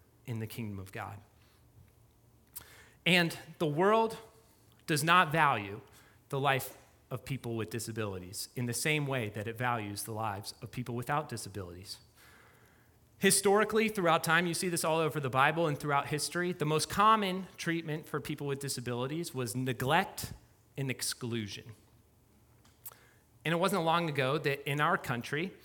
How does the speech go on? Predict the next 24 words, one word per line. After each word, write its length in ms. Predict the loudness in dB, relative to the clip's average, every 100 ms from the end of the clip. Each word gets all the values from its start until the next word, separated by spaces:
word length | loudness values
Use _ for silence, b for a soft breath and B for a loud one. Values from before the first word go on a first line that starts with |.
| B B B
people 220 | -2 0 0
with 140 | 0
disabilities 640 | 0 -2 0 0 0 0
were 80 | -2
taken 400 | -2 0 2 0
from 220 | 0 -2
their 120 | -2 -2
families 680 | -2 -2 -2 -2 -2 -6 -4
and 120 | -4
put 220 | -2 -2 -2
into 340 | -4 -4 -4 -2
institutions 1040 | -2 -2 -6 -4 -4 -2 -4 -4 -8 -10 b b b b -2
that 120 | 2 6
had 140 | 4
horrible 640 | 4 2 4 4 2 0
living 260 | 0 -2 -2
conditions 720 | -6 -10 -10 -12 -12 -14 -14 -20 _ _
to 100 | -4
get 200 | 0 0
them 160 | 0 -2
out 200 | 2 2
of 100 | 0
the 120 | -4
way. 200 | -4 -6